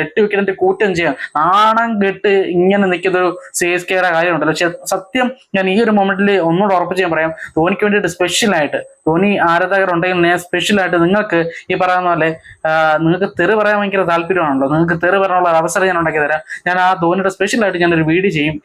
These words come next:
അതിന്റെ എന്തായാലും പ്രത്യേകം ചെയ്യും. പക്ഷെ എന്നാലും ഞാൻ ഇപ്പൊ കൂടി ഒന്നുകൂടെ പറയാണ്, ധോണി വിരമിച്ച് വീട്ടിൽ പോയിരിക്കേണ്ട സമയം കഴിഞ്ഞു. ധോണിയുടെ തന്ത്രങ്ങളും ധോണിയുടെ ഈ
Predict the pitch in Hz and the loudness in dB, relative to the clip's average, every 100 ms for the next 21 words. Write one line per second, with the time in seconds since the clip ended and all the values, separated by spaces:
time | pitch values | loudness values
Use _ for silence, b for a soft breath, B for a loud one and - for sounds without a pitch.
0 | 185 196 202 196 220 190 170 202 165 165 | -6 -2 -2 0 -2 -2 -2 -2 0 -2
1 | 160 175 175 190 185 170 170 208 214 202 | -2 0 0 0 0 -2 -2 -2 0 0
2 | 175 208 185 175 156 147 151 175 190 190 | 2 0 -2 -2 -2 0 0 0 -2 -4
3 | _ _ 147 170 170 151 156 160 165 160 | _ _ -2 -2 0 -2 -2 -2 -2 -2
4 | 156 156 143 151 139 131 131 131 _ _ | -2 -2 -2 0 0 2 2 0 _ _
5 | _ _ _ _ _ _ _ _ _ _ | _ _ _ _ _ _ _ _ _ _
6 | _ - _ 160 180 190 170 170 190 190 | _ -20 _ 0 0 0 -2 0 0 0
7 | 190 208 - - 156 156 180 185 196 | 0 -2 -8 -6 -2 0 0 0 0